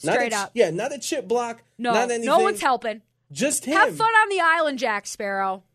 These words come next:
Speaker 1: Yeah, like, and, and it's max protection, which
Speaker 2: Yeah.
Speaker 1: means the running back, the tight end, and all the offensive line is protecting it for the two wide receivers to run their routes.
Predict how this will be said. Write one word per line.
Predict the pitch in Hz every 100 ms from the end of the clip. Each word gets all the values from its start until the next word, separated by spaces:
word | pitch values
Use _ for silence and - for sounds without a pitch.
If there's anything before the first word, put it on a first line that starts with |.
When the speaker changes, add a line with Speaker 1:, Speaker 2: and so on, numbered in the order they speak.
| _
Speaker 1:
Yeah, | 214 339 226 165
like, | 180 202 -
and, | 196 196 196
and | 196 175 - _ _ -
it's | 226 233 160
max | 190 226 240
protection, | - 190 175 233 226 180 151
which | 170 165
Speaker 2:
Yeah. |
Speaker 1:
means | 202 220 180 147
the | 143
running | 139 156 214
back, | 202 214 214
the | -
tight | 147 175 180 151
end, | 170
and | 170 143
all | 147 160
the | 165
offensive | 160 160 156 160
line | 139 131 127 - _
is | - 147
protecting | - 151 170 165 175
it | 175 151
for | - 151 143
the | 131
two | - 190
wide | 170 156
receivers | 151 - 156 147 143
to | 147
run | 143 139
their | 135
routes. | 127 120 110 -